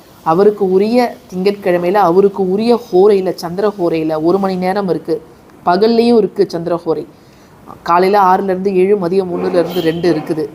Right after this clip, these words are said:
But ஆனா நம்ம வானத்துல நிலாவை பார்க்க முடியாது பகல் நேரங்கள்ல நீங்க செய்யும்போது. அதனால இரவு செய்வது நல்லது. நீங்க தூங்க போறதுக்கு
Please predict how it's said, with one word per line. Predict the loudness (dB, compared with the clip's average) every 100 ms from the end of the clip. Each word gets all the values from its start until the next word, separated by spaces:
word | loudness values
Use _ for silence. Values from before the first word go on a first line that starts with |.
| -6
But | -4 -2
ஆனா | -2 0 -2 -6 -20 -20 -20 -10
நம்ம | -4 0
வானத்துல | 2 2 0 -2
நிலாவை | -2 0 2 2
பார்க்க | -2 -4
முடியாது | -6 -6 -6 -6
பகல் | -2 -2 0
நேரங்கள்ல | -2 -4 -4 -6 -6
நீங்க | -8
செய்யும்போது. | -8 -6 -4 -2 0
அதனால | 0 2 2
இரவு | 4 2 2
செய்வது | -2 -2 0 0 0
நல்லது. | 0 -2 -2 -8 -18 -20 -20 -20 -20 -20 -20 -18 -4
நீங்க | 0
தூங்க | 2 2 2 2
போறதுக்கு | 0 0